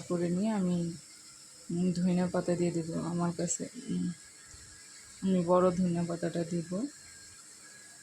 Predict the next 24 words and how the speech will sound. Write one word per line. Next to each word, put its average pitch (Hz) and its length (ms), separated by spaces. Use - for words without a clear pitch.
এই 180 120
যে - 80
আমি 175 180
ধনিয়া 175 320
পাতাটা 170 460
কেটে 185 260
নিয়েছি, 175 460
এই 180 140
ধনিয়া 170 300
পাতাটা 170 360
আমি 175 180
দেব, 170 180
ওই 170 160
ধনিয়া 165 360
পাতা 170 180
নয়। 170 240
তো - 100
এই 165 60
ধনিয়া 170 260
পাতাটা 170 360
দিয়ে 180 220
কিছুক্ষণ 180 500
জাল 180 260
করলেই 180 420